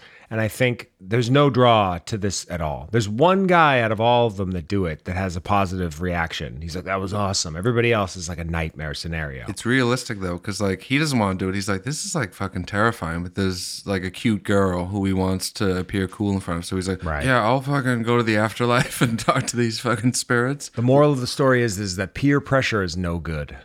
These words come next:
Speaker 2: Mm.
Speaker 1: I thought this was cool, though. I don't
Speaker 2: I
Speaker 1: know.
Speaker 2: I
Speaker 1: I think
Speaker 2: I
Speaker 1: it
Speaker 2: really
Speaker 1: did so
Speaker 2: enjoyed it.
Speaker 1: well, there'll definitely be a dumb sequel, and that bums me out, but
Speaker 2: They actually already greenlit one, and it's gonna be called Talk to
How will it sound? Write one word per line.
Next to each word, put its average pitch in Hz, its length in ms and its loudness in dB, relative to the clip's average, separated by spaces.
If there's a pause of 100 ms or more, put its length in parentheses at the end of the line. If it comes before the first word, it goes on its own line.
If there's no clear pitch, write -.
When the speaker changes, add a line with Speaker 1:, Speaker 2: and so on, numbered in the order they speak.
(180)
Speaker 2:
Mm. 101 400 0
Speaker 1:
I - 100 0
thought 208 160 2
this 220 180 -8
was 123 140 -2
cool, 87 280 -4
though. 107 300 -2 (380)
I 101 80 0
don't 107 100 0
Speaker 2:
I 98 40 -2
Speaker 1:
know. 95 260 -8
Speaker 2:
I 147 300 -4 (1040)
Speaker 1:
I - 40 -16
think 180 160 -2
Speaker 2:
I - 40 2
Speaker 1:
it 127 60 0
Speaker 2:
really 131 200 4
Speaker 1:
did 131 60 4
so 143 120 4
Speaker 2:
enjoyed 131 120 2
it. - 40 0
Speaker 1:
well, 123 220 2
there'll 113 180 -2
definitely 113 400 -4
be 104 120 0
a 98 60 0
dumb 95 320 0
sequel, 107 720 -2
and 85 160 -10
that 92 180 -6
bums 120 360 -2
me 139 120 2
out, 139 360 0
but 87 260 -2 (280)
Speaker 2:
They 104 120 2
actually 117 260 -2
already 101 320 2
greenlit 101 440 0
one, 101 260 -2
and 92 220 -2
it's 87 140 -8
gonna 101 120 -2
be 95 80 -2
called 92 240 -4
Talk 98 440 -4 (160)
to 82 440 -2